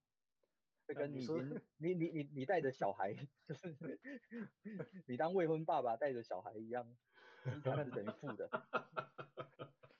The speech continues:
Speaker 2: 但你说这个，你，你，你说这个情境好像只能，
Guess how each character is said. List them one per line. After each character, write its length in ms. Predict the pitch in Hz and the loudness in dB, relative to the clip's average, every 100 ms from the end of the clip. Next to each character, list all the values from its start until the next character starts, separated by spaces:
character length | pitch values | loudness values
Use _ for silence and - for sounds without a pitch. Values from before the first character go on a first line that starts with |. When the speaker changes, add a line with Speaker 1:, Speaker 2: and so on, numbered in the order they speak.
| _ _ | _ _
Speaker 2:
但 140 | 160 | -2
你 80 | 131 | 0
说 160 | 180 175 | -2 0
这 120 | 185 | 2
个， 160 | 160 147 | 0 0
你， 180 | 143 139 | -8 -14
你， 220 | 139 135 | -14 -14
你 140 | 143 131 | -10 -4
说 180 | 190 180 | -2 2
这 100 | 180 | 2
个 80 | |
情 220 | 156 143 127 | 0 -2 -6
境 160 | 175 | -6
好 100 | 113 | -2
像 160 | 135 156 | -2 -4
只 140 | - 101 | -8 -14
能， 300 | 101 101 | -14 -16